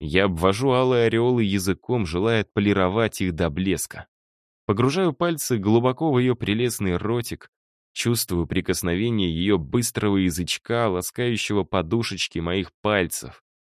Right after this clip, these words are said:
С каким же удовольствием она посасывает мои указательные и средние пальцы. А теперь перед моими глазами спина и попка Насти,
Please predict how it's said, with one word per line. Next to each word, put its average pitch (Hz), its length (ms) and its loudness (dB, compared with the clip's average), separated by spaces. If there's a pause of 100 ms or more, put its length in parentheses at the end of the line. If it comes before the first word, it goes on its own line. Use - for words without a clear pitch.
(140)
С - 120 -14
каким 156 400 -2
же 156 120 0
удовольствием 143 920 2
она 113 200 0
посасывает 107 840 -2
мои 104 280 2
указательные 110 880 0
и 92 40 0
средние 101 560 0
пальцы. 107 640 -2 (1000)
А 104 100 -2
теперь 110 440 -2
перед 80 300 -4
моими 117 300 0
глазами 107 600 0
спина 104 540 -4
и 95 60 0
попка 120 480 0
Насти, 101 560 -6